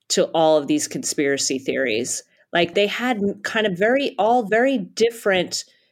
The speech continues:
attitudes about what the conspiracy actually was. They were all putting it out there and raising alarms, but, you know, the extent to which they really believed all of this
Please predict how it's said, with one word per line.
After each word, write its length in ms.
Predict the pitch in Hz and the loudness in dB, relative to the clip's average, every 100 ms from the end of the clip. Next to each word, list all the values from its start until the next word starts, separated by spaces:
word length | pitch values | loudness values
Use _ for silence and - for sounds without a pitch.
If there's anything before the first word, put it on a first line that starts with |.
| _ | _
attitudes 840 | 180 180 208 196 - 170 147 - - _ _ _ _ | 0 2 2 0 0 0 0 -6 -10 _ _ _ _
about 840 | 170 165 - 165 165 160 - - - - _ _ | -6 -4 0 2 4 2 2 -2 -6 -8 _ _
what 540 | 151 165 170 - - | -2 2 2 -2 -4
the 80 | 170 | -4
conspiracy 760 | 170 156 - 160 156 151 - - | -4 -6 -4 0 2 0 -4 -2
actually 480 | 143 143 - 143 139 | -2 -2 -6 -4 -4
was. 760 | 135 131 120 76 - - - _ _ _ | -2 -2 -2 -4 -4 -6 -8 _ _ _
They 140 | 196 | 0
were 400 | 190 202 208 208 - _ _ | 2 2 2 0 -4 _ _
all 680 | 214 233 240 247 254 254 247 _ _ _ _ _ | 2 4 4 4 2 -4 -8 _ _ _ _ _
putting 280 | - 214 185 | 0 2 2
it 80 | 156 | 2
out 300 | 165 277 - | 0 0 0
there 520 | 165 147 156 214 - _ _ - | 0 2 0 -2 -10 _ _ -4
and 300 | 170 160 156 | 0 0 2
raising 420 | 170 190 185 170 | 2 2 0 -2
alarms, 800 | 151 156 190 196 160 165 175 - - _ _ _ _ _ | 0 0 0 0 0 -2 -6 -10 -12 _ _ _ _ _
but, 540 | 160 156 190 175 - - | -6 0 2 2 -2 -6
you 320 | 104 - 196 | -12 -6 0
know, 120 | 214 202 | 2 2
the 80 | 208 | 0
extent 340 | - 285 320 | -2 -4 -4
to 100 | 247 | -2
which 260 | 202 196 - | -2 0 0
they 100 | 170 | 0
really 420 | 135 147 170 190 | 0 0 2 2
believed 480 | 165 151 151 170 170 - | 2 0 2 0 -2 -4
all 240 | 139 151 | 0 2
of 120 | 202 202 | 2 0
this 440 | 247 254 - - | -2 -2 -6 -8